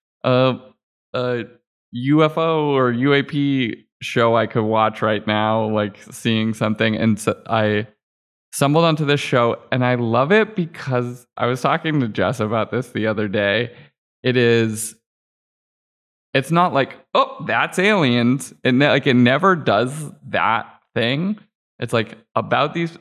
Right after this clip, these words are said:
this ranch where, like, a lot of stuff has happened. The federal government has historically invested stuff trying to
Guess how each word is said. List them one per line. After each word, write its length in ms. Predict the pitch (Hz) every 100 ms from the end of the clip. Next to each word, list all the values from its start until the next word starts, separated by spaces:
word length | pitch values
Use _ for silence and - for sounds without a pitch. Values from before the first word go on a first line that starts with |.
| -
this 280 | 127 139 -
ranch 480 | 120 117 113 117 110
where, 100 | 113
like, 160 | 117
a 60 | 113
lot 240 | 107 117
of 80 | 120
stuff 220 | - 123
has 120 | 131 120
happened. 460 | 113 113 117 110
The 60 | 104
federal 320 | 113 113 113
government 440 | 113 113 117 113 117
has 280 | 107 107
historically 640 | 113 110 - 110 110 113 110
invested 640 | 107 110 113 - 104 95 - _ -
stuff 340 | - 113 110
trying 320 | - 113 113 110
to 440 | 110 107 98